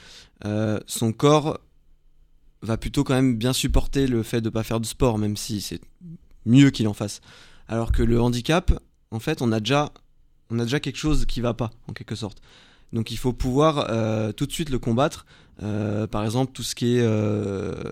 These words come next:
manque de, de souplesse, tout ça, euh, si on arrête, eh ben, on, on s'enraidit de plus en plus,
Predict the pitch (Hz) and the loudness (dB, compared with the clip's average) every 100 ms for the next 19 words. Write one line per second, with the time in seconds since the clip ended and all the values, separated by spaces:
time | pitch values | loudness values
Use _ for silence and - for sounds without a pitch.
0 | - - 107 110 110 104 107 107 107 107 | -8 -4 -2 -2 -2 -2 -4 -4 -4 -6
1 | 113 - 127 123 - 113 143 170 - - | -6 -2 0 0 -4 -4 -4 -4 -8 -20
2 | - - - 107 107 104 - 117 110 107 | -20 -16 -6 -2 -2 -2 -2 0 2 2
3 | 135 165 - - 104 104 104 101 101 95 | 0 -2 -6 -6 -4 -2 -2 -4 -6 -8
4 | 95 - 107 101 104 101 - 117 113 117 | -10 -8 -8 -6 -6 -6 -6 -4 -2 -2
5 | 117 117 - 110 107 160 190 - | -2 -4 0 0 2 0 0 -4